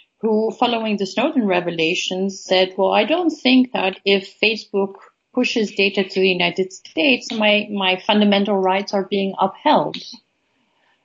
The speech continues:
And so he asked data to Facebook. They gave him a big, big, big pile of printouts. I don't know if you saw these pictures many years ago.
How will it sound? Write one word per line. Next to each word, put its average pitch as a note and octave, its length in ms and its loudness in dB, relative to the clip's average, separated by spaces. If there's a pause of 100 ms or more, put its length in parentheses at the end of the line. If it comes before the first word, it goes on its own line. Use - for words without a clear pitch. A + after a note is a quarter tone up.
(280)
And G#3 480 2
so - 380 2
he G#3 240 -2
asked G#3 340 -2
data G#3 260 -2
to G3+ 100 -12
Facebook. G#3+ 720 -6
They G3+ 120 -4
gave G3+ 260 -2
him G3 180 -2
a F3+ 60 -2
big, G#3+ 320 -2
big, F#3+ 240 0
big F3+ 240 -6
pile F#3 360 4
of D#3+ 140 -8
printouts. G#3 760 0
I F3 80 -8
don't F3+ 120 -8
know F3+ 100 -6
if E3+ 180 -8
you F3 40 -8
saw F3 300 -2
these E3+ 240 -8
pictures F#3 420 -4
many C#4 200 8
years F3+ 320 4
ago. F3+ 440 2